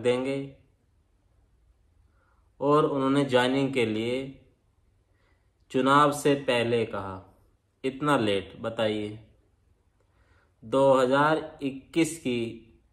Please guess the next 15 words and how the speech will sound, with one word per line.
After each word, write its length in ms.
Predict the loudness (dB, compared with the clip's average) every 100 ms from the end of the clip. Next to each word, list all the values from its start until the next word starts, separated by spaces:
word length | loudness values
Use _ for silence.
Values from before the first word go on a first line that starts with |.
| _ _ _ _
हमारी 340 | -2 0 2 4
वैकेंसी 680 | 2 2 -2 -4 -6 -8 -8 -10 -18 -20 _ _ _ _ _ _ _ _ _ _ _ _
और 140 | -2 0
दो 260 | 4 6
हज़ार 580 | 6 2 2 4 2 0 -6 -14
चौबीस 460 | 0 2 2 0 -2
में 120 | -4
जाकर 320 | -2 -2 -4 -6
कंप्लीट 560 | -6 -6 -8 -8 -8
हो 80 | -10
रही 220 | -8 -10
है, 180 | -14 -18 -20 _ _ _ _ _ _ -20 _ _ _ _ _ _ _ _ _ _ -12
कितना 300 | -10 -4 -4
दुखदाई 520 | -4 -6 -6 -6 -6
है। 300 | -8 -14 -20